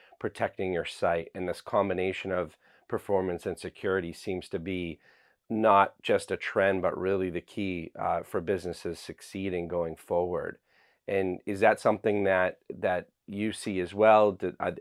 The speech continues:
is this sort of a fifty fifty balance? Or do you think that, um, companies' investment is, is maybe the scales are tipped more towards security or one way or another?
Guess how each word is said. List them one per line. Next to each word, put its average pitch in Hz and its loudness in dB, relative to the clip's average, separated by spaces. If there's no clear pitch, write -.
is 92 -4
this 95 -4
sort 104 4
of 90 2
a 87 0
fifty 101 -4
fifty 95 -4
balance? 95 0
Or 87 -2
do 82 -6
you 95 -2
think 90 -4
that, 87 4
um, 80 -4
companies' 95 0
investment 90 0
is, 82 -8
is 85 -8
maybe 92 -2
the 82 -8
scales 90 -2
are 85 -2
tipped - -4
more 90 0
towards 87 -4
security 87 -4
or 82 -4
one 85 -4
way 85 0
or 80 -2
another? 78 -6